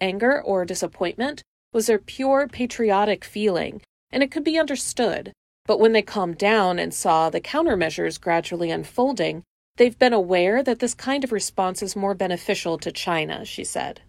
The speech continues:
Zhang said that such emotional shifts have also happened to many of her students. More netizens, I believe, will be more sensible while talking about the Taiwan question, with more information and countermeasures provided by the country.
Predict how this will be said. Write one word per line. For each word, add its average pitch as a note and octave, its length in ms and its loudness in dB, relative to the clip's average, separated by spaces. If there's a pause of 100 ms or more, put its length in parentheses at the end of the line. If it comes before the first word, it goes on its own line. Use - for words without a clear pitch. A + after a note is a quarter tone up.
(580)
Zhang F#4+ 260 2
said A#3 340 0
that G#3+ 200 2
such D4+ 300 0
emotional A3+ 500 0
shifts - 600 -2 (240)
have B3 140 2
also D4 280 4
happened F#3+ 680 0
to A#3+ 220 0
many A#3 300 0
of G#3+ 100 -2
her A#3+ 160 0
students. D#3 680 -8 (460)
More C#4 180 6
netizens, A#3+ 500 2
I A#3+ 120 6
believe, A#3+ 440 0
will A#3+ 80 2
be A3+ 240 -2
more A3 200 -2
sensible G3 680 -2
while E3+ 240 2
talking G3+ 400 -2
about E3+ 200 0
the E3+ 100 -6
Taiwan E3 460 -2
question, D#3+ 680 -6 (300)
with B3 140 0
more D#4+ 180 2
information B3+ 640 -2
and E3 100 -2
countermeasures E3+ 720 -2
provided F3 420 0
by D#3+ 140 -2
the D#3+ 80 -6
country. F#3 580 -10